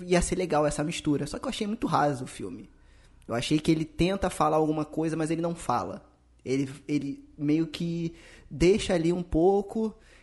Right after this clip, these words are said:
e, "Olha, gente, a gente tá falando disso, tá? Só pra deixar bem claro que a gente tá falando disso, mas o que importa aqui é ele matando as pessoas. Mas a gente tá falando disso, tá?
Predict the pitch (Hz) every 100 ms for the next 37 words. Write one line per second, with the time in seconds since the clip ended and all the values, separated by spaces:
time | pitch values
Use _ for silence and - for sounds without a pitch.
0 | - 151 160 - 151 147 143 131 131 135
1 | 147 143 147 160 147 143 - - 147 -
2 | - 139 151 151 - 139 143 143 147 147
3 | 147 147 - 143 151 151 135 151 175 165
4 | 160 226 160 160 147 151 143 - 160 170
5 | 156 143 147 151 151 147 147 156 170 -
6 | - 117 131 - 139 170 208 233 143 -
7 | 151 233